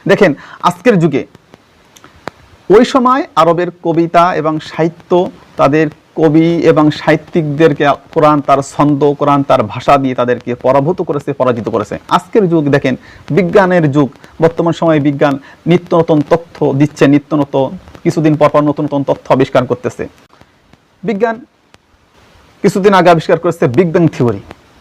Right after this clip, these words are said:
যে পৃথিবী একটা সময়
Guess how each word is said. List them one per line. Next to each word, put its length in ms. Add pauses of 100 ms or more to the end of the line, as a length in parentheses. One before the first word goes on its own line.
(580)
যে 100
পৃথিবী 480 (600)
একটা 240
সময় 360